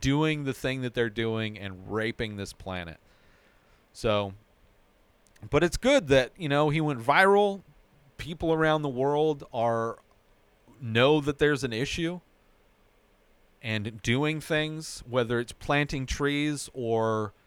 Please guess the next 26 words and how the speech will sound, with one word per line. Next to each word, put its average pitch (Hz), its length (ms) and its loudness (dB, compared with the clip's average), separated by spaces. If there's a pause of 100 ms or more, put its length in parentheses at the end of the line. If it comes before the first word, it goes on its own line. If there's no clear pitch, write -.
(540)
you 127 140 -6
know, 110 180 2
throwing 135 880 2 (800)
tomato 143 480 4
sauce 143 640 -2
on 117 540 0
the 117 120 0
glass 120 800 2 (100)
that 127 220 -2
protects - 680 -2
a 117 140 -4
painting 160 600 -6 (580)
that 113 100 -2
is 110 160 -6
not 123 220 0
magical, 120 640 -2 (400)
you 117 140 -8
know? 139 220 -6 (680)
Uh, 101 480 -2 (1700)
you 170 140 -4
know, 135 160 0
doing 160 440 0
these 160 200 -2
things 175 320 -4
to 123 100 -6
bring 123 520 -4